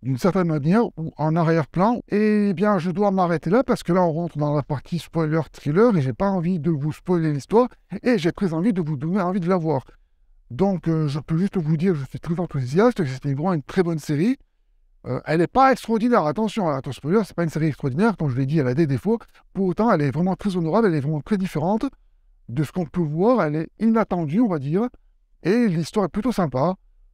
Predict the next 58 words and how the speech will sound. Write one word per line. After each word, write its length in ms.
Le 200
regret 300
que 140
j'ai, 260
c'est 120
effectivement, 520
c'est 180
qu'il 240
y 80
a 80
plein 260
de 180
ficelles 440
qui 80
sont 140
un 140
peu 180
grosses, 300
souvent 440
à 120
mon 140
goût, 260
mais 260
c'est 160
mon 160
goût. 240
Vous 180
avez 120
le 40
droit 140
d'aimer 160
les 100
glaces 200
au 40
chocolat, 360
vous 80
avez 80
le 80
droit 120
d'aimer 180
les 80
glaces 200
à 80
pistache. 420
Moi, 140
mon 140
goût, 240
c'est 140
que 100
j'aime 160
la 120
glace 200
au 40
citron, 540
et 220
à 100
mon 120
goût, 280